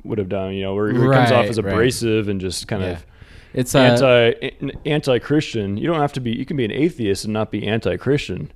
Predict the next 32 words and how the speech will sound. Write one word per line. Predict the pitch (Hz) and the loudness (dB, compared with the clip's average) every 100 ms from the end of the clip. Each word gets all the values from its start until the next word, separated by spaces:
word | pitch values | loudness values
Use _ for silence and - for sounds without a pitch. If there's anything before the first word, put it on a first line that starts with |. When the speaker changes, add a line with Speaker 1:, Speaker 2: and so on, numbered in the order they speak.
| - | -10
Speaker 2:
Right, | 127 127 127 113 | 2 6 6 6
right. | 117 117 | 4 4
I | 110 123 | 4 2
Speaker 1:
And | |
Speaker 2:
think | 123 165 | 2 2
that, | 165 135 | 4 4
uh, | 123 113 104 101 - - - 117 | 6 4 2 -2 -6 -16 -18 -12
Sam | - - 156 156 | -6 0 2 2
Harris | 143 147 135 123 - | 2 4 6 4 0
kind | 147 131 | -6 -4
of, | 120 | -4
he | 127 131 | -4 -4
phrases | - 147 151 143 139 | 0 2 2 0 -4
it | 151 | -2
really | 131 131 127 | 0 2 4
well | 120 120 120 | 4 4 2
in, | 107 117 113 110 107 | -2 -4 -4 -4 -4
uh, | 104 101 98 101 - - - - | -2 -2 -4 -8 -14 -10 -10 -10
in | 113 110 | -6 -4
when, | 113 117 - - - - - | -2 -4 -8 -18 -20 -20 -10
when | 127 127 | 0 2
he | 117 | 2
says, | - 127 120 - | 0 -2 -2 -2
like, | 135 127 | -2 -2
there | 131 131 | -2 -2
was | 120 | 0
that | 127 | -2
famous, | - 131 127 117 - | 0 0 2 0 -2
like, | 113 104 101 - 127 _ | -2 -2 -4 -8 -16 _
uh, | 117 107 101 98 92 92 | -4 -2 -2 -2 -4 -8
Ben | 101 127 117 | -4 -2 0
Affleck | 113 107 113 107 - - | 0 -2 -2 -4 -4 -16